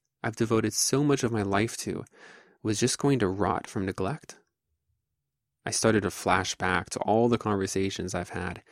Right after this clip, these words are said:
with so many of you through the past couple of months. All the great things that are happening here and will happen in the future,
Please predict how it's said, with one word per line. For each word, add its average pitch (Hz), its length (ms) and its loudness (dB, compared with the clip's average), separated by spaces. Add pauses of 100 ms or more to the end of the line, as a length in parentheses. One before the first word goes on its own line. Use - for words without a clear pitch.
(380)
with - 100 -8
so 131 360 2
many 117 220 2
of 98 140 -2
you - 240 -6 (260)
through 104 140 0
the - 100 -4
past 92 240 -2
couple - 200 -6
of - 100 -8
months. 87 380 -8 (840)
All 117 120 4
the 117 100 2
great 107 380 -2
things 104 300 0
that 98 100 0
are 98 100 0
happening 98 360 0
here 95 340 -2
and 98 220 -2
will 107 140 6
happen 104 320 -2
in 95 80 -2
the 95 60 -8
future, 95 560 -2